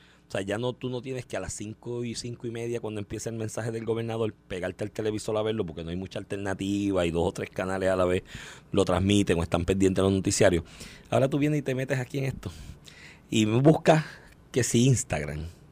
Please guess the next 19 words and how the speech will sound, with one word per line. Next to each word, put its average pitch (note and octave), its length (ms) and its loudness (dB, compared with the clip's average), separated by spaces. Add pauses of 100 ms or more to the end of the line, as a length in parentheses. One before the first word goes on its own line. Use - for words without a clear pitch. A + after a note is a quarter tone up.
(140)
que C3 120 6
si B2 180 2
Twitter, B2+ 540 0 (500)
TikTok. D3 500 8 (540)
Es C#3 160 6
increíble D#3 640 4
lo A#2 140 6
mucho D#3 240 0
que B2 100 0
tú C3 120 -2
te B2+ 160 2
ríes A#2 280 4
le G2 160 4
viendo G#2+ 280 4
los A#2+ 120 6
videos G#2+ 300 6
que - 80 2
la G2+ 80 6
gente, A#2 220 0